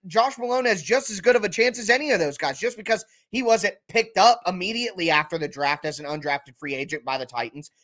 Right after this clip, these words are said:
doesn't mean that he doesn't have the same opportunity as those other guys we discussed. So Josh Malone and Dez Fitzpatrick, I really think,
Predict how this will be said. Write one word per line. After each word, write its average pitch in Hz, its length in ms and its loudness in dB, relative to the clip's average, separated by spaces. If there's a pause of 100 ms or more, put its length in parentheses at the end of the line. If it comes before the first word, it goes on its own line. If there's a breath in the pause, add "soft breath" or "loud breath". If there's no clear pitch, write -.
(160)
doesn't 196 260 4
mean 202 220 -4
that 180 100 2
he 180 120 -4
doesn't 185 260 0
have 185 260 0 (200 soft breath)
the 170 60 -4
same 202 240 0
opportunity 185 680 -2 (160 soft breath)
as 165 100 -6
those 170 180 -2
other 247 200 2
guys 147 240 -2
we 135 80 -14
discussed. 123 480 -12 (280)
So 180 220 0 (140)
Josh 214 400 -4
Malone 233 520 0 (280)
and 165 180 -8
Dez 208 320 2
Fitzpatrick, 202 680 0 (360)
I 247 300 2
really 190 380 -2
think, 160 320 -4